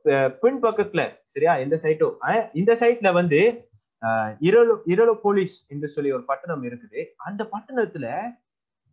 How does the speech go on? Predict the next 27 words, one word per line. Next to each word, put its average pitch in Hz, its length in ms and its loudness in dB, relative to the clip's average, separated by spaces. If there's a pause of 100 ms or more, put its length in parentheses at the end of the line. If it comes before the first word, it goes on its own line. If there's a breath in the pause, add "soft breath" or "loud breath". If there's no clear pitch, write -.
(560)
சுடு 285 340 -6
தண்ணி 262 180 0
குளம் 196 240 -2
இருந்துச்சா. 151 520 -6 (640)
அப்ப 170 480 -2
என்னன்னா, 262 600 -8 (100)
யாருக்கு 202 380 -4
சுடு 220 240 -12
தண்ணி 202 180 -8
வேணுமோ 175 640 -8 (120)
அங்க 143 180 -8
போய் 208 140 0
எடுத்துக்கலாமா, 165 600 -6 (220)
அந்த 131 200 -10
குளம் 190 300 -4
அங்க 170 160 -8
இருக்குது. 156 420 -10 (920)
இந்த 220 300 -4
பக்கத்துல 180 640 -2
கொலோஸ் 202 400 0
என்று 156 300 -8
சொல்லி 156 400 -6
ஒரு 143 200 -16
பட்டணம் 151 420 -10
இருந்தது. 117 680 -14 (200)
இந்த 240 340 -2
பட்டணத்துல 233 540 -6